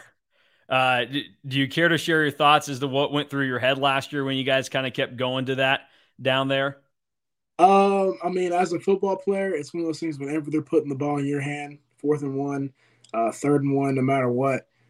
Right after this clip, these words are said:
Speaker 1: and, uh, the competitive side in you says, "Okay, bet, uh, however I'm getting this football, however many guys are standing across from me, you gotta go get this first down." I wasn't able to do it, and, man, I've been kicking myself ever since because, but,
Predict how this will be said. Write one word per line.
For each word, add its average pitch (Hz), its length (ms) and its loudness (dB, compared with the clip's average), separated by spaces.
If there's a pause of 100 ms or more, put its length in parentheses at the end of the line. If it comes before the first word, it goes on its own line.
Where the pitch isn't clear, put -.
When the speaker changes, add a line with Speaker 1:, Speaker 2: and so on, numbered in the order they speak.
(120)
Speaker 1:
and, 131 140 0
uh, 131 160 2
the 120 100 -2
competitive 143 460 2
side 139 320 2
in 135 140 0
you 131 120 -4
says, 123 400 -4
"Okay, 127 300 -2
bet, 127 320 -2 (140)
uh, 113 300 -2
however 135 380 0
I'm 131 100 -4
getting 127 180 -2
this 127 120 -10
football, 127 300 -2
however 127 240 -2
many 127 120 -4
guys 123 300 -2
are 117 140 -8 (200)
standing 135 280 -4
across 127 320 -2
from 123 120 -6
me, 120 40 -4
you 123 60 0
gotta 123 120 2
go 120 60 -2
get 113 80 -6
this - 160 -10
first 120 240 -4
down." 117 160 -6
I 113 80 -2
wasn't 123 300 0
able 117 180 -4
to 107 80 -6
do 120 160 0
it, 113 40 0
and, 104 220 -6 (300)
man, 110 100 -4
I've 113 140 0
been 117 80 -4
kicking 117 260 -4
myself 110 280 -4
ever 104 120 -6
since 107 240 -8
because, 101 420 -10
but, 107 280 -6